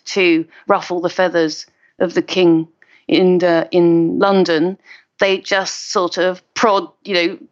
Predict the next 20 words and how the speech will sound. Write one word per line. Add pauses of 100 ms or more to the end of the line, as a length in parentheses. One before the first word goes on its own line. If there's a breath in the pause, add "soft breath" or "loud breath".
(140)
Charles
into
action
and
says,
'Look,
we've
got
the
young
pretender
here.'"
You
know,
to,
in
some
way,
sort
of